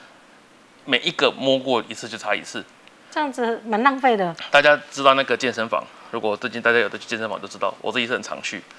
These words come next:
Speaker 1: 真的是每一个人做完就擦之外，每两小时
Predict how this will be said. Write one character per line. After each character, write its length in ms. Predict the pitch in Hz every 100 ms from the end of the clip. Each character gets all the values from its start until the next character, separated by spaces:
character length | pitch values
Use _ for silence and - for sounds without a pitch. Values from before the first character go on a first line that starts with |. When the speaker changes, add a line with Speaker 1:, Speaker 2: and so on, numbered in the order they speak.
| - - - - - -
Speaker 1:
真 140 | 180
的 100 | 170
是 300 | 147 165 135 - - - - -
每 240 | 110 104
一 80 | 107
个 320 | - 123 98 - - - - - - -
人 220 | 98 98 -
做 160 | 147
完 180 | 92 90 - - -
就 140 | - 131
擦 340 | - 117 110 - -
之 220 | 117 113
外， 260 | - 107 92 -
每 120 | 117
两 140 | 107 120
小 80 |
时 180 | 110 -